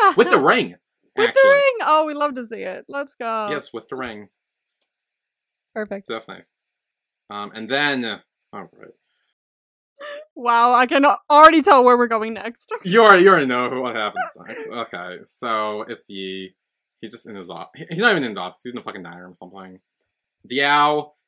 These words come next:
Speaker 2: is trying to be sneaky, apparently.
Speaker 1: Yeah, dude, I don't know where you were trying to do. He's in plain view. Like <laughs>
Speaker 2: Di-, Di-, okay, Diao has his moment later on in this episode that I will praise him for, but this moment is not it.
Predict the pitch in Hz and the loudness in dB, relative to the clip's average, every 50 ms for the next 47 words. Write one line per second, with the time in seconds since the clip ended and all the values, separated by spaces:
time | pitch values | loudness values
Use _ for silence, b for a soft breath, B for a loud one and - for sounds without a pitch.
0 | _ _ - - 180 170 170 - - - 208 226 240 254 262 233 208 202 - - | _ _ -8 -4 -4 -4 -4 -6 -2 2 4 6 6 6 4 2 -2 -4 -4 -4
1 | 180 190 185 175 208 220 214 226 240 220 220 220 226 226 233 233 233 254 247 240 | -4 -4 -4 -2 -2 -2 -2 0 -2 -2 -2 -4 -4 -4 -4 -2 -2 -2 0 2
2 | 226 226 233 247 247 254 262 240 294 311 311 302 294 294 302 302 311 302 285 262 | 4 4 4 4 2 0 -4 -6 -6 -4 0 0 0 2 2 0 0 0 2 0
3 | 254 262 247 233 226 220 - - 247 233 233 233 220 190 220 240 240 240 233 226 | 0 0 -2 -2 -4 -4 -4 -4 -4 -4 -4 -6 -8 -8 -8 -6 -4 -2 -2 -4
4 | 226 247 254 247 226 - - - - 151 185 262 247 247 - 269 262 240 233 220 | -4 -6 -8 -10 -12 -14 -18 -20 -20 -16 -12 -10 -10 -8 -8 -8 -8 -8 -8 -8
5 | 196 220 208 208 208 208 208 220 - - 233 240 247 254 - - 320 262 - - | -8 -10 -8 -8 -8 -10 -12 -14 -14 -12 -8 -6 -6 -8 -8 -10 -12 -12 -12 -16
6 | - - _ _ _ _ _ _ _ _ _ _ _ _ _ _ _ - 139 - | -20 -20 _ _ _ _ _ _ _ _ _ _ _ _ _ _ _ -20 -20 -20
7 | _ _ _ _ _ 117 - 165 175 190 - - - 139 135 135 139 - - 135 | _ _ _ _ _ _ -6 -4 -2 -2 -4 -4 -6 -4 -4 -4 -4 -4 -4 -6
8 | 131 127 127 131 113 104 123 180 226 262 277 294 302 285 262 262 214 208 202 196 | -6 -4 -4 -6 -8 -2 0 2 4 4 6 6 4 4 4 2 2 2 2 2
9 | 180 147 135 139 139 139 135 131 131 131 135 131 - 135 127 135 127 - - 104 | 0 0 0 0 0 0 0 0 -2 -4 -6 -8 -12 -10 -10 -10 -8 -8 -6 -4
10 | 110 117 120 123 120 - - 123 113 117 127 131 131 - 156 151 151 151 151 B | -4 -2 -2 -4 -6 -6 -6 -6 -6 -6 -6 -8 -8 -6 -2 -2 -2 -2 -4 B
11 | B B - 139 131 175 202 170 - 160 156 151 156 160 156 139 127 110 110 117 | B B -6 -4 0 0 -2 -2 -2 -2 -2 0 0 -2 -2 -4 -6 -6 -6 -6
12 | 120 117 110 107 110 110 110 | -4 -4 -4 -4 -6 -6 -8